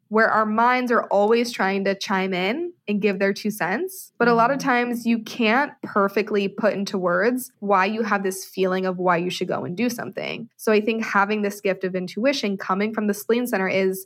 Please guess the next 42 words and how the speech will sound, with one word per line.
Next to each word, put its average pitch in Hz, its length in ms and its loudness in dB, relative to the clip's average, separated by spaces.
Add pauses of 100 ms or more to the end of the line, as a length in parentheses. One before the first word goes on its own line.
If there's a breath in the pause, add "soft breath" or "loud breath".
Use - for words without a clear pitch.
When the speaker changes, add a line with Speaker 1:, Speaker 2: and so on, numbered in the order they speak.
(160)
Speaker 1:
you 214 320 2
both 262 320 2
know 226 420 4
what's 196 360 -2
safe 190 300 -2
for - 140 -6
you, 110 280 -2
what's 202 220 -2
healthy 208 340 0
for - 160 -4
you. 123 480 0 (100)
It's 202 220 -4
trusting 226 600 0
in 196 140 0
that 185 180 0
intuition 190 840 -2 (120)
and 202 400 0 (140 loud breath)
using 262 480 2
that 196 220 2
gift 185 220 2
of 196 140 -2
intuition 185 680 -2
like 196 280 2
muscle 190 280 -2
memory 147 460 -6
and 190 300 -6
telling 233 360 0
yourself 220 380 2
and 190 80 -2
almost 277 360 -2
challenging 208 520 0
yourself 180 420 -2
in 180 60 -8
the 180 60 -2
sense 175 340 -6
of, 175 220 -2 (120)
"Okay, 247 300 2
if 208 120 -2
I 220 80 4
don't 285 220 -2
follow 190 440 2
you 311 480 0